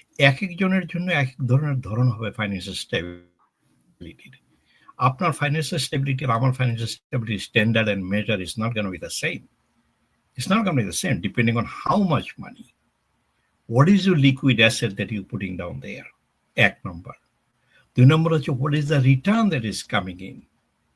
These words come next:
সেগুলো ক্যালকুলেট করতে হবে আপনাকে। It's not easy যে আপনি একদিনে বসে আপনি জিনিসটা করে ফেলবেন। It's a financial planning that you have to do। তারপরে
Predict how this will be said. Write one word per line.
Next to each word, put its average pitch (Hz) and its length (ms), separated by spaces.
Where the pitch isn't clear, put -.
সেগুলো 208 460
ক্যালকুলেট 117 480
করতে - 240
হবে 85 100
আপনাকে। 120 220
It's 160 180
not 196 120
easy 139 480
যে 143 100
আপনি 135 260
একদিনে 160 500
বসে 127 260
আপনি 135 180
জিনিসটা 113 300
করে 101 260
ফেলবেন। 95 300
It's 143 180
a - 20
financial 156 500
planning 139 480
that 104 220
you 98 100
have 101 160
to 98 140
do। 262 100
তারপরে 185 440